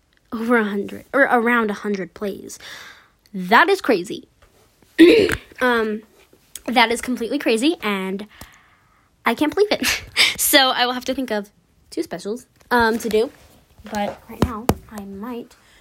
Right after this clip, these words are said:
just do random things called do my homework. Um, first I need to close the blinds, 'cause, uh, and I might do some study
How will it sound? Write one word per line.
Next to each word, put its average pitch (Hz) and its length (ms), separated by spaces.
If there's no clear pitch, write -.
just - 520
do 240 160
random 202 260
things 208 360
called 196 260
do 202 80
my 220 140
homework. 247 440
Um, 202 600
first 254 240
I - 20
need 226 180
to - 60
close 233 260
the 226 100
blinds, 190 480
'cause, 185 440
uh, - 1300
and 311 260
I - 600
might 359 180
do 403 80
some 370 220
study - 280